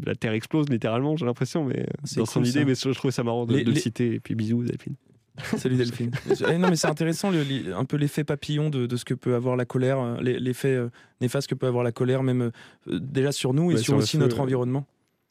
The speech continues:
Speaker 1: Ouais, mais
Speaker 2: Non,
Speaker 1: c'est
Speaker 2: c'est
Speaker 1: intéressant,
Speaker 2: super
Speaker 1: ouais.
Speaker 2: intéressant. On aurait plus de budget, on aurait pu faire exploser la Terre, péter.
Speaker 1: Ouais.
Speaker 2: Enfin, dans, dans la fiction, hein. <laughs> Dans, dans le court-métrage.
Speaker 1: C'est marrant, tu dis péter juste après, en plus, ça, ça.
Speaker 2: <laughs> Ah ouais.
Speaker 1: Moi, je trouve ça vachement intéressant, tes deux idées. Euh, le feu,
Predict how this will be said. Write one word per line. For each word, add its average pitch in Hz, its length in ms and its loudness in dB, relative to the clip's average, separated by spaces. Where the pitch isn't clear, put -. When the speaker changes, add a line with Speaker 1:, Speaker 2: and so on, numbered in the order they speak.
Speaker 1:
Ouais, - 40 -2
mais 107 80 2
Speaker 2:
Non, 110 60 2
Speaker 1:
c'est 101 80 -2
Speaker 2:
c'est - 80 -
Speaker 1:
intéressant, - 180 0
Speaker 2:
super 139 160 0
Speaker 1:
ouais. 143 80 2
Speaker 2:
intéressant. 139 340 -2
On 143 60 2
aurait 160 140 2
plus 175 180 -6
de 170 80 2
budget, 156 320 0
on 180 100 0
aurait 143 140 2
pu 135 100 -4
faire 139 160 -2
exploser 131 380 0
la 123 80 2
Terre, 127 180 -2
péter. - 300 -6
Speaker 1:
Ouais. 117 240 0
Speaker 2:
Enfin, 151 220 -2
dans, 151 260 -2
dans 139 140 2
la 131 80 2
fiction, 160 380 -2
hein. 160 100 -2
<laughs> 180 240 2
Dans, 180 120 2
dans 160 80 0
le 143 60 0
court-métrage. - 680 -6
Speaker 1:
C'est 127 60 0
marrant, 123 180 2
tu 127 120 -8
dis 110 100 -2
péter 110 300 -2
juste 113 160 -6
après, 117 160 -4
en 110 80 -4
plus, 127 160 -10
ça, 135 180 -12
ça. - 120 -12
Speaker 2:
<laughs> - 160 -20
Ah 131 140 0
ouais. 165 240 0
Speaker 1:
Moi, 127 80 2
je 123 80 -2
trouve 120 140 -2
ça 113 320 0
vachement 123 320 -2
intéressant, 123 480 -2
tes 120 120 -2
deux 110 220 -2
idées. 117 240 0
Euh, 101 280 -4
le 113 220 0
feu, - 180 -2